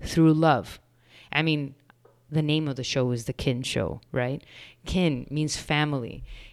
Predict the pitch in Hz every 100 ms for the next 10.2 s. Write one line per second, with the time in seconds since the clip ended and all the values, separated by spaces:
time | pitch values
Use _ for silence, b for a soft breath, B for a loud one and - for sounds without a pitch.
0 | - 165 160 156 151 143 135 - - _
1 | _ _ 185 175 196 202 180 170 160 165
2 | 147 165 160 139 - _ - 156 151 -
3 | - 175 - 202 196 180 175 156 170 165
4 | 143 127 131 - - - 214 220 190 -
5 | 165 160 180 180 220 - 170 170 165 -
6 | 156 143 135 131 - 170 180 165 156 160
7 | 139 117 113 - _ b b b b -
8 | 160 - 143 185 180 175 170 165 156 147
9 | - 147 - 135 131 127 120 120 113 -
10 | -